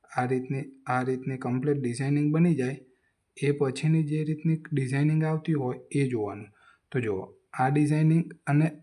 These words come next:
આ ડિઝાઇનિંગ, તો જુઓ અહીંયા પહેલાં ડિફરન્સ પડી જાય છે, આ અંદરની બાજુ, એટલે આ કેન્સલ થઈ ગયું.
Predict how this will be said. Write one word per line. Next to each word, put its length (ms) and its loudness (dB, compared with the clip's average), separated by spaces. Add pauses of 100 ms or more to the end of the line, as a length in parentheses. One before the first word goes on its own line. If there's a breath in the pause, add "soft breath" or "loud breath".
આ 100 0
ડિઝાઇનિંગ, 580 -2
તો 180 0
જુઓ 220 0
અહીંયા 360 0
પહેલાં 280 2
ડિફરન્સ 460 0
પડી 200 2
જાય 180 2
છે, 140 -2
આ 520 -8
અંદરની 360 4
બાજુ, 240 -4
એટલે 140 -2
આ 60 0
કેન્સલ 440 -2
થઈ 160 0
ગયું. 200 0